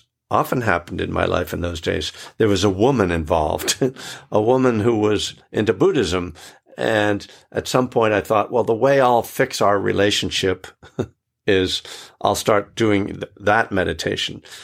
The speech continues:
So, so there's a lot of illogic, <laughs> you know, and we could say accidents, uh, if you believe in such things, uh, you know,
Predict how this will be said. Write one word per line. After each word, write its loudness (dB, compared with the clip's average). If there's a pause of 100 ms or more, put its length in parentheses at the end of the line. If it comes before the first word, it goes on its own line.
(140)
So, 0 (300)
so -2
there's 0
a 0
lot 4
of -2 (140)
illogic, 0 (120)
<laughs> -10
you 4
know, 0
and 2
we -2
could -2
say 2
accidents, -2 (600)
uh, 2
if -4
you 2
believe 2
in 0
such -2
things, -2 (960)
uh, -16 (500)
you 0
know, 2